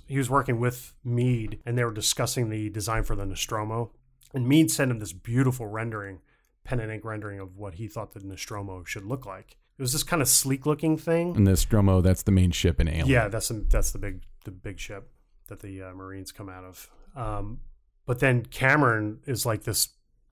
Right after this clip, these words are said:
Speaker 1: genius, and he's like, "Well, no, the ship probably wouldn't look like that if it were just, if,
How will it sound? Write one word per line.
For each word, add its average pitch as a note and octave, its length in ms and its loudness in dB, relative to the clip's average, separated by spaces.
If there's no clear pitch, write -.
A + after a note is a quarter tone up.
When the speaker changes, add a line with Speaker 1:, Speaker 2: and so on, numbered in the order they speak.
Speaker 1:
genius, B2 580 4
and G#2+ 100 -2
he's A#2+ 200 0
like, A#2 120 -4
"Well, B2+ 120 4
no, C3+ 200 6
the B2 120 4
ship - 240 0
probably C#3+ 240 4
wouldn't A#2+ 360 2
look B2+ 200 0
like G2 220 -4
that G2+ 260 -6
if - 160 -12
it A#2+ 60 -8
were G#2+ 300 -8
just, G#2 280 -8
if, C3+ 200 -6